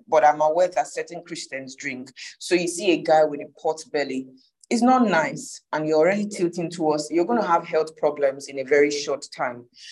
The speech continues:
So, brothers, if your tummy, measure your lower waist, if it is more than, um, forty inches, you are tilting towards obesity. Ladies, if it is more than,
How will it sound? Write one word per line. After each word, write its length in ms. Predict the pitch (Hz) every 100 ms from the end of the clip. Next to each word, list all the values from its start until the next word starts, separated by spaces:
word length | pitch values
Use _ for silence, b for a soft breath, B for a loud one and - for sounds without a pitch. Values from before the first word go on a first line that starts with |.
| B
So, 560 | - - 196 190 190 190 - - - 151
brothers, 640 | 151 226 240 165 151 - - _ _ _ _
if 120 | 208
your 160 | 202 202
tummy, 540 | 226 254 277 277 277 - -
measure 380 | 180 226 254 269
your 160 | 220
lower 340 | 185 175 180 175
waist, 320 | 151 151 -
if 100 | -
it 100 | 131
is 100 | -
more 220 | 160 196
than, 260 | 185 151 - _ 156
um, 240 | 143 143 139 -
forty 540 | 190 190 - 208 208 - _ -
inches, 680 | 175 180 - 240 - - _ _ _ _ _ _ _ _ _ _ _ _ -
you 140 | 143
are 60 | 147
tilting 440 | - 180 180 185
towards 300 | 180 160 156
obesity. 680 | - 123 135 147 - 131 - b b -
Ladies, 600 | 170 214 220 233 226 -
if 160 | - -
it 100 | 160
is 160 | 160 170
more 260 | 190 202
than, 240 | 165 143